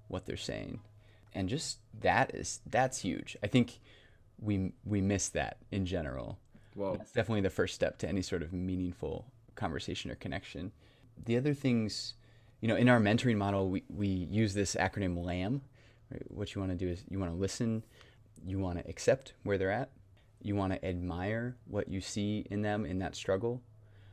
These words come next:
Speaker 1: um, and then you wanna model. You can model kind of what it means,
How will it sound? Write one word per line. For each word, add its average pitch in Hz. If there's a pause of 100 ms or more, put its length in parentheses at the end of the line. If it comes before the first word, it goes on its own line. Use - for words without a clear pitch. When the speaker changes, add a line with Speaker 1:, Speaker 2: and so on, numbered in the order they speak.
(140)
Speaker 1:
um, 90
and 98
then 98
you 98
wanna 92
model. 87 (680)
You 101
can 98
model 90
kind 95
of 87 (380)
what 101
it -
means, 92